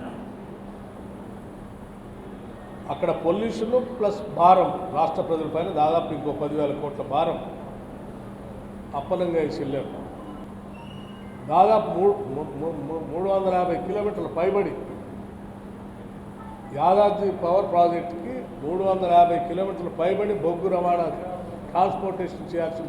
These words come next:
దుస్థితి ఈరోజు ఉంది. ఎవరైనా బొగ్గు ఎక్కడ దొరుకుతుందో, ఎక్కడ మైన్ చేస్తున్నారో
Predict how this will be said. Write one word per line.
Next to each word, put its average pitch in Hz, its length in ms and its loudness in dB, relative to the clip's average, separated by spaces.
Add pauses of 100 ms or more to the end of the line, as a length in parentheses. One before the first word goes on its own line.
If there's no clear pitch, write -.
దుస్థితి 180 420 -4 (960)
ఈరోజు 160 300 2
ఉంది. 160 160 -4 (680)
ఎవరైనా 202 300 4 (120)
బొగ్గు 180 280 2
ఎక్కడ 196 280 2
దొరుకుతుందో, 175 440 0 (160)
ఎక్కడ 190 240 -2
మైన్ 180 260 2
చేస్తున్నారో 175 440 0